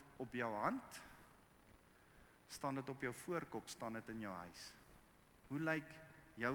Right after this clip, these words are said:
kinders? Dien hulle die Here? Hoe lyk jou autoriteit van jou lewe? Sien mense die Here in jou lewe raak? Hoe lyk die manier hoe jy ander mense behandel en versorg? Sien mense die Here daarin?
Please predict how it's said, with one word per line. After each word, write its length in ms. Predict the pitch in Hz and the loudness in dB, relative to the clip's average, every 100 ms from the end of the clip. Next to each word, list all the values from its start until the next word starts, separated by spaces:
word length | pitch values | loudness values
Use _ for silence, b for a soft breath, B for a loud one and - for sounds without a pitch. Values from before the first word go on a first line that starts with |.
| 131 | 4
kinders? 380 | 107 87 85 - 117 | 0 0 -6 -4 0
Dien 160 | 127 | 2
hulle 160 | 127 127 | 2 2
die 140 | 127 | 0
Here? 200 | 131 101 90 - - - - - B B B B B B B - - - | 0 -2 -6 -12 -18 -20 -20 -20 B B B B B B B -20 -20 4
Hoe 120 | 151 156 | 6 8
lyk 360 | 147 143 - - - - - - - - - - - 113 107 | 8 8 2 -10 -12 -14 -18 -20 -20 -20 -20 -20 -14 -8 2
jou 200 | 127 151 - | 6 6 6
autoriteit 920 | 123 - 113 110 - 101 87 - - - - | 2 0 -2 -2 0 -2 -2 -6 -14 -12 -4
van 180 | 131 120 | -2 2
jou 160 | 110 110 | 4 2
lewe? 340 | 101 98 92 | 0 -2 -4
Sien 380 | 95 - - 156 131 | -2 -2 0 0 0
mense 400 | 127 123 - 120 | 0 -2 -2 -2
die 100 | 117 117 | 2 2
Here 160 | 113 | 2
in 80 | 113 107 | 2 0
jou 60 | 107 | 2
lewe 260 | 110 107 | 2 2
raak? 300 | 98 92 - | 0 -2 2
Hoe 100 | 151 | 2
lyk 320 | 185 165 165 - | 4 2 2 -2
die 240 | 143 131 | -2 2
manier 380 | 131 123 156 151 | 2 2 2 2
hoe 100 | 131 | 2
jy 80 | 131 139 | 0 0
ander 160 | 147 | 0
mense 340 | 139 127 123 131 | 0 0 -2 -2
behandel 560 | 113 107 110 135 139 107 120 | 0 2 2 2 0 0 -4
en 100 | 117 | -4
versorg? 560 | - - - 117 107 - - B B B B B B B - - - | -4 -4 0 0 -2 -8 -16 B B B B B B B -20 -16 -6
Sien 320 | - 165 151 | -2 0 2
mense 320 | 135 123 131 123 | 2 0 -2 0
die 160 | 117 | 0
Here 180 | 113 113 | 2 2
daarin? 400 | 107 92 65 80 | 2 0 -2 -8